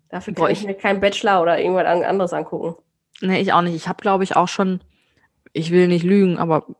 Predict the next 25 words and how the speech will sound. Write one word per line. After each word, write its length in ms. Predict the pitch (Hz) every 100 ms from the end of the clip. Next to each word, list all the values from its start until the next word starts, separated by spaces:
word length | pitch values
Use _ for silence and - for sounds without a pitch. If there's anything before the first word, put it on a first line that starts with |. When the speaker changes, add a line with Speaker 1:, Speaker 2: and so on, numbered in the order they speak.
| _ -
Speaker 2:
bestimmt 800 | - 147 165 - 214 220 208 -
seit 300 | - 160 165
einem 140 | 170
Jahr 400 | 165 139 143 175
kein 600 | - - 180 180 185 175
reguläres 580 | 175 185 175 170 170 165
Fernsehen 380 | - 208 185 170
mehr 160 | 160 156
geguckt. 500 | 151 - 156 - -
Außer 320 | 160 180 202
mal 260 | 185 185 180
Home 240 | 196 190 185
and 120 | 180
Garden 340 | 165 180 196
T 220 | - 196
V, 840 | 175 185 185 - - - - _ 185
äh, 140 | 180
und 160 | 156 170
dann 160 | 170
hier 140 | 170 165
so 120 | 165
Hör-, 280 | 170 180 165
Häuser 280 | 185 190 160
renovieren. 520 | 160 156 156 151 156
Aber 360 | 156 160 -